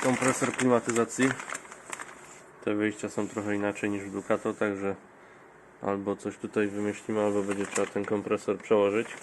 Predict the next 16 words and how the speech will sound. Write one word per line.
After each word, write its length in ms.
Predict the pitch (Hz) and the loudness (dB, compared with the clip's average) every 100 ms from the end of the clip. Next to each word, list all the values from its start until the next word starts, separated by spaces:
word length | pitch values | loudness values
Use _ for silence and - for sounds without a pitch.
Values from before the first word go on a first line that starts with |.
| - - - - - - - | -16 -16 -14 -12 -10 -8 2
Łapa 240 | 110 110 | 4 6
od 140 | 113 110 | 4 4
silnika 400 | 117 107 104 101 | 0 -2 -2 -4
standard. 680 | - 120 117 117 110 - - - - - - - - - - - | 0 2 6 6 6 0 -16 -18 -20 -20 -20 -20 -20 -20 -20 -4
Podstawa 480 | 117 110 - 120 110 | -2 0 4 6 6
filtra 400 | - 120 107 113 | 4 0 2 4
oleju 540 | 110 110 113 120 123 113 - - | 6 8 6 6 4 0 -12 -12
musi 280 | 110 104 104 | -10 -8 -8
przyjść 280 | - 120 107 | -2 0 0
na 100 | 104 | 0
taką, 340 | 110 107 117 | 0 0 -2
która 320 | 101 110 107 104 - | -2 0 2 2 -2
jest 160 | - | -10
skierowana 520 | - - 107 107 107 104 | -6 -2 0 2 2 2
ku 140 | 113 | 0
dołowi. 460 | 101 101 104 131 | 2 4 4 4